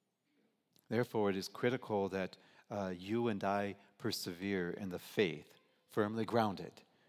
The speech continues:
stable and not shifting from the hope of the gospel that you heard. That is not something Father Mark made up. That is actually from verse twenty-three of the reading. We must not falter,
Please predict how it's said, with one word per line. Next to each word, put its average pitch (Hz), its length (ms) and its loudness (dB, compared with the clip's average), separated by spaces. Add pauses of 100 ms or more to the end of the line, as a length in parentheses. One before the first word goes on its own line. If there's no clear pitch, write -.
(120)
stable 120 560 0
and 104 80 0
not 113 180 0
shifting - 480 -2
from 98 180 -6
the 92 80 -4
hope - 480 2
of 90 100 -8
the 98 80 -2
gospel 101 480 0
that 90 260 -6
you 87 100 -10 (120)
heard. 92 340 0 (380)
That 98 120 4
is 101 100 -4
not 110 140 4
something 107 320 -2
Father 98 240 2
Mark 92 280 -2
made 92 200 -4
up. 98 160 -2
That 92 140 -4
is 87 180 -6
actually 95 340 -2
from 92 300 -12 (260)
verse 98 240 -2
twenty-three 90 840 -6 (200)
of 92 140 -8
the 85 80 -10
reading. 80 440 -8 (2000)
We 107 100 2
must 95 220 -2
not - 260 -2
falter, 98 520 2